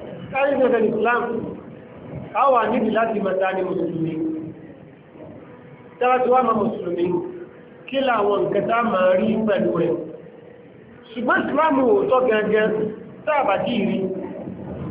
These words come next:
àríwá tí ó ṣe, tá a sọ pé Mùsùlùmí gangan lélẹ̀. Tó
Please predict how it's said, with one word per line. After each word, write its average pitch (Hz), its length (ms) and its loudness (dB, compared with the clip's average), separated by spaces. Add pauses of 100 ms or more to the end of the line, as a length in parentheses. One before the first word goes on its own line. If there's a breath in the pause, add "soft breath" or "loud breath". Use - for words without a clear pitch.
(400)
àríwá 208 380 2
tí 214 160 -4
ó 240 80 4
ṣe, 196 200 0 (440)
tá 247 120 -4
a 247 60 0
sọ 247 120 -2
pé 233 100 2
Mùsùlùmí 240 380 0
gangan 170 280 2
lélẹ̀. - 220 0 (2000)
Tó 320 120 0